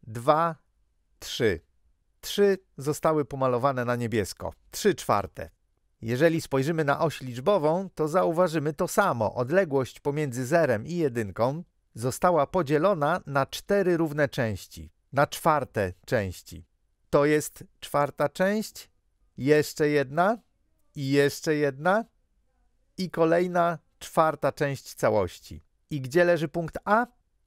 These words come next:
Od zera przesuwamy się o jedną czwartą, o drugą i trzecią. Razem trzy czwarte. Punkt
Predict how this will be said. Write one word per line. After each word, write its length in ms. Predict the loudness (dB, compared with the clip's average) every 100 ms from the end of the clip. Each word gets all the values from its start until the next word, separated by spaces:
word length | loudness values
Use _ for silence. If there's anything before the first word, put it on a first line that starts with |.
| _
Od 200 | -2 -2
zera 580 | 0 4 4 6 4 0 -4 _
przesuwamy 720 | -8 -2 -2 -2 0 0 0 -6
się 360 | 0 0 0 -4 _
o 160 | -2 0
jedną 480 | 2 2 0 -6 -6
czwartą, 640 | -2 -2 0 0 0 0 -10 _ 0
o 160 | 0
drugą 680 | 2 0 0 2 0 0 -4 -14 _ _ -6
i 140 | -6
trzecią. 640 | -4 2 2 2 -6 -6 -10
Razem 560 | -2 0 2 0 -2 -4 _
trzy 300 | -12 -2 -2
czwarte. 640 | -2 0 0 0 -6 -8 -8 _ _ _ _ _
Punkt 300 | -2 -2 -4